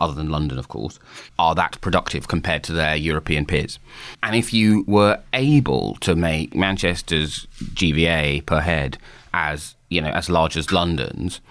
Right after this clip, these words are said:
uh, or even, you know, to just close the gap between it and, you know, a major German city, well, then suddenly all of the difficult tax decisions that Rishi Sunak had to make in order to keep his fiscal rules all kind of evaporate.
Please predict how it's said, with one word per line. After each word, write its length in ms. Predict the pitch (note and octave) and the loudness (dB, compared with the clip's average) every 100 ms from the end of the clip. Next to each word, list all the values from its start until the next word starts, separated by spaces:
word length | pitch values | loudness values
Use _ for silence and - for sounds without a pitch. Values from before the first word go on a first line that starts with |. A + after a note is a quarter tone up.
| - - - _ - | -20 -20 -20 _ -4
uh, 320 | D#2+ D2 D2 | -2 -2 -2
or 200 | F2 F2 | 0 2
even, 240 | G2 E2+ E2+ | 2 2 0
you 80 | |
know, 120 | E2 D2+ | 0 -2
to 120 | D#2+ | -6
just 180 | C#2+ - | -8 -4
close 300 | F2 D#2 D2+ | -2 -2 -2
the 60 | |
gap 220 | D2 E2+ | -2 -4
between 300 | - - D#2+ | -6 -4 -2
it 80 | D2+ | -2
and, 100 | - | -2
you 80 | D#2+ | -2
know, 120 | D#2 | 0
a 40 | D2+ | 0
major 280 | D#2 D2+ | 0 -2
German 340 | - E2 D#2 D#2 | 0 2 4 2
city, 540 | - F2+ - A1 - - - - - | 2 0 -2 -6 -8 -14 -20 -20 -2
well, 100 | G#2 | 2
then 160 | G#2 G#2+ | 4 4
suddenly 420 | C3 C3+ A#2+ F2+ | 4 4 6 4
all 300 | F#2+ A2 A#2 | 4 4 4
of 120 | F2+ | 2
the 360 | F2+ F2 E2+ E2 | 0 0 0 -2
difficult 320 | - G2 F#2 - | -2 0 -2 0
tax 200 | F#2 - | -2 -2
decisions 280 | F2+ E2+ D#2 | -2 0 0
that 60 | |
Rishi 240 | E2 - F2+ | 0 -2 -2
Sunak 140 | E2 | -2
had 100 | E2 | -4
to 60 | - | -2
make 240 | E2+ D#2 | -2 -2
in 100 | - | 0
order 200 | E2+ D#2+ | 0 -2
to 220 | - E2 D#2 | 0 0 0
keep 540 | - - G2 F2 - - - | -2 0 2 2 -2 -14 -8
his 240 | F2+ D#2 | -4 -4
fiscal 380 | - B2 - E2+ | 0 0 2 0
rules 440 | C#2 - - - - - F3+ - | 0 -4 -6 -10 -12 -16 -12 2
all 380 | A#2+ C3+ G#2+ F#2 | 4 6 4 2
kind 320 | G2 F#2 F2+ | 0 0 0
of 200 | E2 - | -4 -6
evaporate. 520 | F2 F2+ - D#2 C#2+ | -4 -4 -4 -6 -6